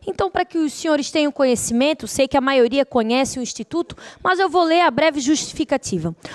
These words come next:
O Instituto A B C Cidade, com sede no município de Itajaí,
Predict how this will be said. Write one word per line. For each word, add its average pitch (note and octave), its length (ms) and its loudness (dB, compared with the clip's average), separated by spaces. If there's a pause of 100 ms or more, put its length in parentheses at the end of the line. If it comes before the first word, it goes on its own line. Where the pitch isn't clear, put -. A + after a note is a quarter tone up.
(160)
O F#4 120 4
Instituto G4+ 420 2
A F4+ 40 2
B C#4+ 140 2
C D4+ 160 0
Cidade, B3+ 460 0
com B3+ 140 -6
sede B3 280 0
no A#3+ 60 0
município A#3 400 0
de - 80 0
Itajaí, G3+ 480 2